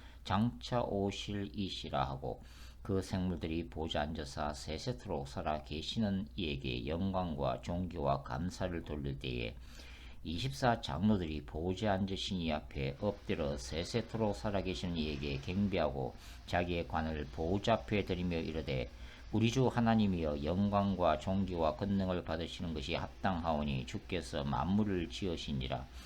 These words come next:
만물이 주의 뜻대로 있었고, 또 지으심을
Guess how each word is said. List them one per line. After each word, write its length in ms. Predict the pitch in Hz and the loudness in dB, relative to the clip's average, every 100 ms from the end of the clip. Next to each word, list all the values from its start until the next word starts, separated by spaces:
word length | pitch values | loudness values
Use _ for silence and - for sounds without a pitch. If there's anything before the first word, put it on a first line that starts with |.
| - - - | -12 -12 -2
만물이 520 | 78 90 110 117 101 | 4 8 8 8 4
주의 240 | - 104 - | 4 2 2
뜻대로 380 | 104 - 95 85 | -2 0 0 0
있었고, 560 | - 78 - 78 73 - | 0 -6 -4 -2 -2 0
또 300 | 90 80 82 | 2 2 0
지으심을 1080 | - 120 110 104 - - 110 98 110 127 | -2 0 2 0 -4 -2 2 4 6 4